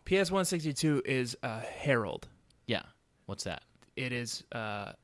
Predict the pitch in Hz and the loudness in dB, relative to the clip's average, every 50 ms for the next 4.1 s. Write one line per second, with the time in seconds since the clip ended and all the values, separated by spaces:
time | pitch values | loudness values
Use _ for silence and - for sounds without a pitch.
0 | _ _ - 135 135 135 139 143 156 160 147 - - 113 107 117 - - - - | _ _ -4 -2 2 6 8 8 8 6 4 2 0 0 -2 -6 -10 -6 -4 0
1 | - - 160 151 160 - 165 143 123 131 147 139 135 131 - - 117 117 117 113 | 2 4 4 4 4 4 0 0 2 2 2 2 2 0 -2 -4 -4 -4 -4 -4
2 | 104 131 - - - - - _ - - - - - 143 131 - - - - - | -6 -8 -12 -16 -18 -20 -12 _ -6 -2 -2 -2 -2 -2 -2 -4 -6 -6 -8 -8
3 | - - - - - - - _ _ _ _ - - - - - - 120 117 107 | -10 -12 -12 -14 -14 -16 -18 _ _ _ _ -20 -20 -20 -16 -10 -8 -8 -8 -8
4 | - | -10